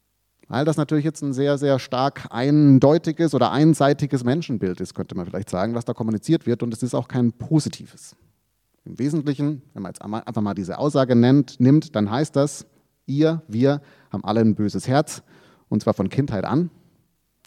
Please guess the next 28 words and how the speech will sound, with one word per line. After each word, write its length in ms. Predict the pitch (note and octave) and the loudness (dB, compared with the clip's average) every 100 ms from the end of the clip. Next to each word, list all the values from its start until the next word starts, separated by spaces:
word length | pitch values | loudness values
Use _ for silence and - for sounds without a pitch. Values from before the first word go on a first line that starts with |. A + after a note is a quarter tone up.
| _ A2 | _ -6
Was 100 | - | -2
bedeutet, 440 | - B2+ D3 C3 | 2 4 4 2
man 120 | G#2+ | 2
sollte 280 | A2+ C#3 B2 | 4 4 2
nichts 200 | A2 - | -4 -6
Gutes 360 | D3+ F3 E3+ - | -6 -4 -4 0
von 200 | D#3+ D3+ | 2 4
Menschen 340 | D#3+ F3 D3 | 4 2 -2
erwarten, 500 | C3 A#2+ C3+ D#3 D#3 | 0 2 2 2 2
man 160 | B2 A2+ | 2 0
sollte 240 | A#2+ G2+ | -4 -6
auch 60 | - | -6
von 160 | G2+ | -8
Kindern 380 | - E3 F3 D3+ | -2 0 0 0
nichts 220 | D3 - | -2 -6
Böses, 460 | - C#3+ D3 D3+ B2+ | -2 0 0 -2 -2
äh, 80 | C#3+ | 0
nichts 200 | C#3 - | 0 0
Gutes 280 | D#3+ D3+ | -2 0
erwarten. 420 | B2+ A#2+ C3 - C3+ | -2 0 0 0 -4
Schon 140 | B2+ | -6
die 80 | A2 | -6
Kleinsten 460 | A2+ C3+ F3 B2 | -4 -4 -6 -8
unter 200 | G#2+ F#2+ | -8 -6
uns 240 | F2 D3+ - | -6 -6 -4
sind 320 | B2 F#3 - | -6 -6 -12
böse 360 | F2 F2+ A#2+ D3 | -12 -8 -8 -8
von 280 | F#2+ A2 | -6 -6